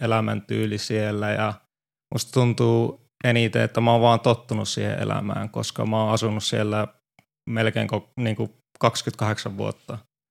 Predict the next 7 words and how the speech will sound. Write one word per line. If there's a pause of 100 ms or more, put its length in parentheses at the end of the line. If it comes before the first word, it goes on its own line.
(420)
Niin
se
on
vaan
enemmän
semmonen (2750)
comfort